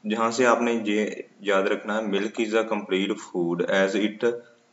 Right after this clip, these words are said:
all nutrients। जो अगर आपसे कोई पूछ ले complete food कौन सा है, कौन सा complete food कौन सा है,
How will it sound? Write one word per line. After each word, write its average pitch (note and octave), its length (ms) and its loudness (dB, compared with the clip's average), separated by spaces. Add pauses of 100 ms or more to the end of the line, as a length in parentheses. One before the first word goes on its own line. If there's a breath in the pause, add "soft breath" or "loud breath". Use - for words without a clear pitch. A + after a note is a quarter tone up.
(200)
all G2+ 340 2
nutrients। F#2 640 -2 (760 loud breath)
जो A#2 180 0
अगर A#2 340 2
आपसे B2 280 4
कोई B2 120 4
पूछ G#2+ 340 2
ले A#2+ 160 4
complete A#2 720 2
food G#2 380 4
कौन F#2+ 280 2
सा F#2+ 220 0
है, D#2+ 100 2
कौन G2 300 -2
सा A#2 160 -2
complete G#2+ 500 0
food G#2+ 260 -2
कौन G#2+ 220 0
सा A#2+ 120 -2
है, B2+ 360 -4